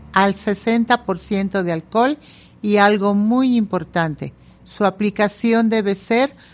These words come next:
utilizando la técnica de lavado de manos que le acabo de mencionar,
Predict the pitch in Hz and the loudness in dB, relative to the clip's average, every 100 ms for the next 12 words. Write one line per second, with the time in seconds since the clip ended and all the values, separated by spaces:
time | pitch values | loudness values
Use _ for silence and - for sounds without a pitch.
0 | - - 233 233 214 220 - 247 240 240 | -20 -6 -4 -2 -2 -2 2 2 4 2
1 | 214 - 240 262 277 269 220 196 190 185 | 0 0 0 2 2 0 0 0 0 0
2 | 196 196 185 180 190 208 240 269 - - | -2 -2 -2 -2 0 0 -2 -4 -10 -20
3 | - - 190 185 185 202 190 185 180 175 | -20 -6 0 2 2 6 6 6 0 0
4 | 165 170 160 160 143 | -2 -4 -4 -2 -4